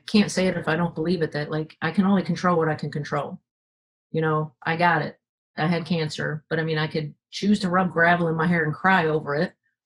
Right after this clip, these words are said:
or get my plan and move on. And I think the biggest, the, the worst part for me was waiting for the plan. So did I need chemo or not? When was radiation? When was surgery?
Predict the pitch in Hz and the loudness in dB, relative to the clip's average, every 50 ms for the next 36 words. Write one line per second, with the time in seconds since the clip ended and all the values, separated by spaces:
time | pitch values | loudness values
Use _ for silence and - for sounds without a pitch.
0 | _ _ 170 175 175 170 170 147 160 185 175 160 156 160 156 - 180 175 170 160 | _ _ 2 2 4 4 2 0 0 0 0 0 -2 -2 0 0 0 0 0 0
1 | 156 156 151 147 143 147 147 147 - - - - - _ _ 165 160 151 151 185 | 0 0 -2 -2 0 -2 -2 -2 -4 -6 -8 -12 -16 _ _ -4 -2 0 0 0
2 | 185 196 180 170 175 175 170 160 - - _ _ _ _ _ _ _ _ - 156 | 0 0 0 0 0 0 0 -2 -4 -10 _ _ _ _ _ _ _ _ -2 -2
3 | 170 165 156 151 143 - - - - 160 165 196 202 190 - - 190 180 170 - | 0 0 0 -2 -4 -6 -10 -6 -6 0 2 2 2 2 4 4 4 4 4 0
4 | - 165 165 170 175 165 160 160 151 147 - - _ - 151 151 170 165 160 160 | -4 -4 -2 0 0 0 0 0 0 -2 -6 -12 _ -6 -2 0 0 0 0 -2
5 | 160 - 165 147 143 - - 151 143 110 - - - - _ _ _ _ _ _ | -4 -4 -4 -6 -4 -6 -6 -6 -6 -6 -8 -10 -12 -16 _ _ _ _ _ _
6 | _ _ _ _ _ _ _ _ _ - - 151 143 135 135 139 - _ - 147 | _ _ _ _ _ _ _ _ _ -6 -4 -4 -4 -4 -6 -10 -12 _ -6 -4
7 | 165 175 175 175 180 180 180 170 - - 185 170 160 165 165 165 160 156 156 156 | 0 2 2 4 4 4 2 0 -2 -2 -2 0 0 0 0 0 0 0 0 0
8 | 156 156 151 151 - _ _ _ _ - 160 170 170 170 165 165 165 165 165 156 | 0 -2 -2 -4 -6 _ _ _ _ -4 -2 0 0 -2 -2 0 0 0 0 2
9 | 156 156 151 151 - - 147 147 147 151 151 160 165 165 160 156 - 160 151 151 | 0 0 0 -2 -2 -4 -4 -2 -2 -2 -2 -2 -2 -4 -4 -4 -2 -2 -2 -2
10 | 156 147 151 151 147 147 147 143 | -2 -2 -2 -2 0 -2 -4 -6